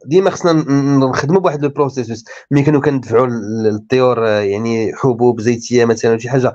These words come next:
خصنا نفكروا ان الهضم خصو يكون مزيان، الهضم خصو يكون مزيان، هي الكريت يكون عندنا ديما ما كيحيدش من ليكاج ديالنا، وهي خصو يكون عندنا ان نيفو داسيديتي مزيان اللي كيساعد على الهضم، ياك؟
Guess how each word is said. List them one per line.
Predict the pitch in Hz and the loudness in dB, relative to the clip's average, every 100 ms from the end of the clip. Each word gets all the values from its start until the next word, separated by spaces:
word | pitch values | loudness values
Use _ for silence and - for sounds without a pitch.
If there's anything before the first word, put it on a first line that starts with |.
| - - - | -6 -20 -18
خصنا | - 143 | -6 -4
نفكروا | 135 147 120 | -2 -2 0
ان | 135 131 123 - _ - 120 | 2 2 2 -2 _ -8 0
الهضم | 139 139 131 | 0 0 -4
خصو | - 143 | -2 0
يكون | 139 127 | 2 0
مزيان، | 107 127 143 135 _ _ _ _ _ _ _ _ _ _ _ | 0 0 0 -4 _ _ _ _ _ _ _ _ _ _ _
الهضم | 120 135 | -2 0
خصو | 131 - | -4 -6
يكون | 127 135 | 0 0
مزيان، | 120 131 | 2 0
هي | 117 131 | 2 2
الكريت | 123 123 139 139 - - | 2 0 -2 -4 -12 -12
يكون | 113 123 | -2 0
عندنا | 113 123 | 2 2
ديما | 120 131 | 4 2
ما | 123 | 2
كيحيدش | 123 - 127 107 127 | -2 0 0 0 0
من | 120 | 0
ليكاج | 120 123 | 2 0
ديالنا، | 104 117 113 117 135 135 _ _ _ _ _ - | 0 2 2 2 -2 -4 _ _ _ _ _ 0
وهي | 127 139 | 2 4
خصو | 143 - | 0 -2
يكون | 139 143 | 0 0
عندنا | 123 117 135 120 135 | 0 0 0 0 2
ان | |
نيفو | 135 123 | 2 2
داسيديتي | 123 123 120 120 117 127 | 2 0 0 -6 -4 -2
مزيان | 117 104 120 113 110 | -2 0 0 0 -4
اللي | 120 | -6
كيساعد | 117 120 139 107 | -6 -2 0 0
على | 110 110 | 0 0
الهضم، | 139 127 117 - _ _ _ _ _ _ _ - | 0 -2 -8 -12 _ _ _ _ _ _ _ -2
ياك؟ | 175 175 | -2 -4